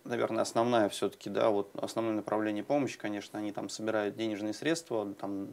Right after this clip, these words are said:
а, гасят долги в клиниках, там, за наших подопечных, за тяжёлых, за сложных животных, да. Но,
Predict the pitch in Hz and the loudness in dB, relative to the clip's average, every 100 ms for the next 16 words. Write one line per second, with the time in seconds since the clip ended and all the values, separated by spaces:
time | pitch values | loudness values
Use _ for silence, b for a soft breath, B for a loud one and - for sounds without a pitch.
0 | 120 107 104 101 110 113 104 104 113 147 | -6 -2 0 2 2 2 2 2 4 0
1 | 143 - 113 110 113 101 104 101 104 101 | -2 -4 -2 -2 -2 -2 -4 -2 2 2
2 | 107 104 - - 104 104 104 107 104 98 | 2 0 -4 -2 -2 -2 -4 -4 -4 -2
3 | 104 113 104 101 - 113 101 101 98 101 | 2 2 2 0 0 0 0 -2 -2 0
4 | 104 101 98 120 - B B B B B | 0 -2 -4 -4 -4 B B B B B
5 | 120 131 139 131 120 | -2 4 6 6 4